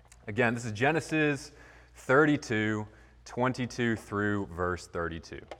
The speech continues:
The same night, he arose and took his two wives, his two female servants,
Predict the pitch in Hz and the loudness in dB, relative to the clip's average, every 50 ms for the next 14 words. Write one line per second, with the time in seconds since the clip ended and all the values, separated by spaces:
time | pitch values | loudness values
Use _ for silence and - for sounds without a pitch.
0 | - _ _ _ _ _ _ _ _ _ _ _ _ _ _ _ _ _ _ _ | -20 _ _ _ _ _ _ _ _ _ _ _ _ _ _ _ _ _ _ _
1 | - _ _ _ _ _ _ _ _ _ _ _ _ _ _ _ _ _ _ _ | -20 _ _ _ _ _ _ _ _ _ _ _ _ _ _ _ _ _ _ _
2 | _ _ _ _ _ _ _ _ _ - _ _ - - - - _ _ _ - | _ _ _ _ _ _ _ _ _ -20 _ _ -20 -20 -20 -20 _ _ _ -20
3 | _ _ - - _ - 107 107 - - 147 147 160 180 190 170 113 98 98 110 | _ _ -20 -20 _ -6 -4 -4 0 4 4 6 6 6 4 4 4 4 4 4
4 | 131 - - - - - - - - - - - - 151 180 190 165 120 107 101 | 2 0 -6 -16 -20 -20 -20 -20 -20 -20 -12 -4 2 4 6 6 6 6 6 6
5 | 101 104 113 123 123 120 - - 107 98 - - - 147 147 - - 143 127 - | 6 6 6 4 2 -2 -4 -8 -8 -8 -6 -2 -2 -2 0 -2 -4 -6 -6 -6
6 | - - 147 151 147 139 110 95 85 78 73 71 69 - - - - - - - | -4 -2 0 2 2 4 4 4 4 4 2 -2 -8 -12 -16 -20 -20 -20 -20 -20
7 | - - - _ - 123 117 107 - - 170 165 143 - - 190 196 196 170 135 | -20 -20 -20 _ -6 -4 -4 -4 -4 -2 -2 -2 -2 -2 0 0 2 2 4 4
8 | 113 98 - - - 90 90 90 101 117 131 - - - - | 2 2 0 -2 -2 -2 0 0 -2 -4 -4 -8 -12 -18 -20